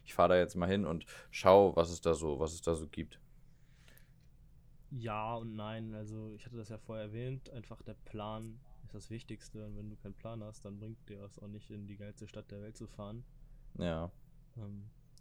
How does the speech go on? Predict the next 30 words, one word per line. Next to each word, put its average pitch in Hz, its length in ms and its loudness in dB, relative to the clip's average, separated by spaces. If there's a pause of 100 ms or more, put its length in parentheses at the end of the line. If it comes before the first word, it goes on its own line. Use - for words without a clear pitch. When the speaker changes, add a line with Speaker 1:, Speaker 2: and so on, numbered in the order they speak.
(220)
Speaker 2:
da 104 140 -12 (340)
de-, 107 100 -10 (140)
sucht 107 220 -12
man 110 120 -6
sich 104 140 -10
schon 113 200 -6
aus, 110 420 -10 (260)
wen 110 200 -4
man 107 140 -4
da 104 100 -4
kennt, 120 600 -6 (220)
wer 107 260 -6
wen 120 260 -2
kennt. 131 440 -4 (920)
Und 113 280 -8 (120)
dann, 110 380 -8 (1000)
ähm, 107 320 -10 (140)
es - 80 -14
wird 113 180 -8
ja, 107 240 -10 (520)
es - 80 -14
ist 127 160 -8
ja 117 80 -10
zum 120 140 -8
Beispiel, 127 400 -6 (1000)
man 113 220 -6
kann 120 160 -6
aus 117 140 -8
der 110 180 -8
Graffiti-Szene 110 1000 -8